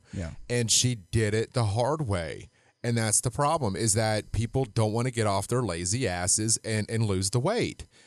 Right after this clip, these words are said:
Speaker 2: You know, I mean, it requires effort. So I, I, I don't, I mean, when I was reading the comments in themselves, I'm thinking, you know, we're, uh, experiencing this third wave of feminism that's going on in the country.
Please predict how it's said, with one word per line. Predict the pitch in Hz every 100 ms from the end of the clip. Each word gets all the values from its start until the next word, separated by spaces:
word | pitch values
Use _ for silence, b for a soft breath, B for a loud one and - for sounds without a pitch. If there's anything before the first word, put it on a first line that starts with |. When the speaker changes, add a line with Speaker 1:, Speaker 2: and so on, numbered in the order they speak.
| b
Speaker 2:
You | 110 117
know, | 95 95 113 131
I | 120
mean, | 120 127 113
it | 131 139
requires | 135 120 104 101 110 -
effort. | 156 190 - 87 53 - B B B
So | - - 147 143 139 135 127 117 -
I, | 127 -
I, | 151 156
I | 147
don't, | 160 190 175 139
I |
mean, | 151 - 127
when | 139 165
I |
was | 170 147 131 139 - - -
reading | 151 254 254
the | 143
comments | - 147 202 185 120 131
in | 120
themselves, | 107 - 127 208 151 101 95
I'm | 113 107
thinking, | 127 117 113 104 92 B B B
you | - 123
know, | 123
we're, | 117 147 160 -
uh, | - 101 - 113 - - _ _ -
experiencing | 131 - 143 143 143 127 123 117 104
this | 110 113 -
third | 123 123
wave | 107 113 113
of | 95
feminism | - 123 165 180 104 - 95
that's | 92 -
going | 110 107 92
on | 98 104 95
in | 92
the | 85
country. | - 123 - - 90 87 95